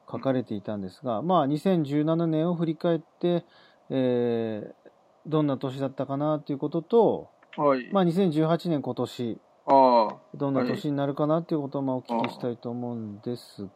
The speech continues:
Speaker 1: が、まず、
Speaker 2: 二千十七年、
Speaker 1: 二千
Speaker 2: 去年はそ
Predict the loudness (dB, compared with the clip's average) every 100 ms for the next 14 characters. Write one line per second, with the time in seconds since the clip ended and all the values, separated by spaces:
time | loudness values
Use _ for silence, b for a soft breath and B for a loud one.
0 | 0 4 4 4 2 4 2 0 B B
1 | -2 2 2 6 6 8 8 8 8 6
2 | 6 8 10 8 8 4 4 4 4 6
3 | 6 6 4 2